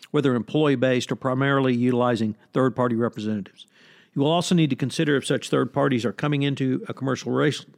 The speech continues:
relationship with your company through your supply chain. Other areas of inquiry which could be considered, including whether your company has finance and accounting staff producing financial statements that are integrated into your parent's financial statements,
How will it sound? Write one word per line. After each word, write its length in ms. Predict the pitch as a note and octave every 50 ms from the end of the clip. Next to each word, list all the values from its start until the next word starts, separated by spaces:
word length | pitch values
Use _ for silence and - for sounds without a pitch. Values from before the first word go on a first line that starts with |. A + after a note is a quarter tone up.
| _ _
relationship 540 | - B2+ D3 E3 D3+ - C#3 - C3+ B2 -
with 80 | B2
your 80 | A2+ G#2+
company 420 | - - B2 A2+ - A#2+ A#2 A2 - _ _ - - - _ _
through 260 | - - D3 D3 D3
your 180 | C#3 C3+ B2 B2
supply 380 | - - G#2+ - A#2+ A#2 A2
chain. 340 | A2 - - G#2+ G#2 G2 G2 _ _ _ _ _ _ _ _ _ _ - - - _ - _ _ -
Other 220 | - D#3 F3 D#3+
areas 320 | E3 D#3+ D#3+ D#3+ D3+ - C3
of 80 | G#2+
inquiry 460 | - E3 F3 E3+ - F#3 F#3 F#3 F3
which 240 | D#3+ C#3+ C3 - -
could 160 | - C#3+ B2+
be 80 | B2+ B2+
considered, 440 | - - A#2+ - - E3 F3+ F3 D#3+
including 380 | D3+ B2 - - D#3 C#3 C3
whether 220 | B2+ C3 B2+ B2+ C3
your 100 | A#2+ A2+
company 320 | - - C#3 - C3 B2+
has 300 | G#2+ A2+ A#2 A2+ A#2 - - - - - _
finance 480 | _ _ - C#3 D3 D3 D3 D3+ C3+ -
and 100 | C#3 A#2+
accounting 400 | A2 - - D3+ D3 D3 D3 C#3
staff 400 | - - D#3 C#3+ C3+ C3+ - _
producing 420 | - C#3 C3+ C3 - - - A2+ _ - _ _ _ - - _ _ _ _
financial 360 | - C3 C#3 C#3+ D3 - D3
statements 400 | - - D#3 D3 C3+ C3+ C#3 -
that 100 | - C3
are 100 | A#2+ A2+
integrated 540 | - F3 D#3+ D#3+ C#3 C3+ C#3+ C#3+ C3+ C3+ B2
into 240 | C3 C3+ B2 - C3
your 80 | B2 A2+
parent's 320 | - C3+ C3 C3 A#2+ -
financial 380 | - B2+ B2+ C3 C3+ - - -
statements, 440 | _ - C3+ C3+ B2+ B2+ B2 -